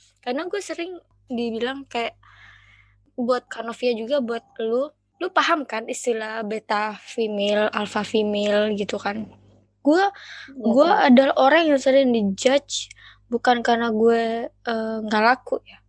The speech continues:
Speaker 1: tapi lebih kepada orang pada takut sama gue. Yang katanya gue terlalu pintar, atau gue terlalu yang profesional, yang gue seorang backgroundnya arsitek gitu-gitu. Itu yang bikin justru laki-laki tuh katanya takut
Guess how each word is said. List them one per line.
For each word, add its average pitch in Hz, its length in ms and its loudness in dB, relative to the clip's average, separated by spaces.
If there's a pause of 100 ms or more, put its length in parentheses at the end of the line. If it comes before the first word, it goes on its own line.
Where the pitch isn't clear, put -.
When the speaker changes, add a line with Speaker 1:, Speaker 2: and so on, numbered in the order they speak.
(120)
Speaker 1:
tapi 302 300 -2
lebih 262 400 0
kepada 220 680 -4
orang 269 300 -2
pada 233 240 0
takut 247 340 -8
sama 214 240 -10
gue. 196 220 -6 (580)
Yang 214 220 -8
katanya 214 240 -4
gue 220 140 -2
terlalu 214 320 -2
pintar, 277 580 0
atau 214 340 -10
gue 214 240 -12
terlalu 214 560 -8
yang 214 320 -10
profesional, 233 800 -6
yang 240 240 -6
gue 254 220 -4 (180)
seorang 247 720 -12
backgroundnya 240 640 -10
arsitek 254 560 -12
gitu-gitu. 240 400 -10 (160)
Itu 339 320 0
yang 254 240 2
bikin 294 480 -4 (240)
justru 226 380 -12 (420)
laki-laki 214 480 -18
tuh 269 160 -14
katanya 233 440 -20
takut - 260 -14